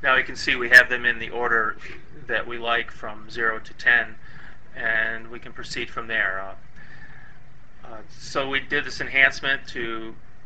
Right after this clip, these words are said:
have a, a better handle on larger models, to be able to compartmentalize your model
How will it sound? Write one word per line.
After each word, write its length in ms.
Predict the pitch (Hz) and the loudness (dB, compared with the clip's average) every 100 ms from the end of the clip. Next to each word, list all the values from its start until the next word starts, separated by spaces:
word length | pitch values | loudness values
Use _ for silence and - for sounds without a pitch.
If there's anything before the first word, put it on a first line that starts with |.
| - - - - - - | -10 -10 -10 -10 -10 -10
have 220 | - 127 | -4 -4
a, 100 | 117 110 - | -4 -8 -8
a 80 | 131 | -6
better 560 | - 127 127 123 - - | 2 6 6 6 2 -6
handle 640 | - 143 139 135 131 127 - | -6 2 4 4 2 -2 -2
on 380 | 123 113 107 104 | 0 0 -2 -6
larger 420 | 123 123 127 - 127 | 0 6 6 6 2
models, 680 | 120 123 127 127 127 - - - - - | 2 2 2 0 -4 -8 -6 -8 -8 -8
to 100 | 117 | -4
be 140 | 120 | 0
able 240 | 117 110 107 | 0 -2 -6
to 360 | - 113 104 101 - - - - - | -8 -8 -8 -8 -10 -8 -8 -8 -8
compartmentalize 920 | - 120 143 131 131 127 123 123 123 120 | -8 2 8 8 6 0 2 2 0 -2
your 100 | 113 | -4
model 480 | 117 120 120 117 | -2 -2 -2 -4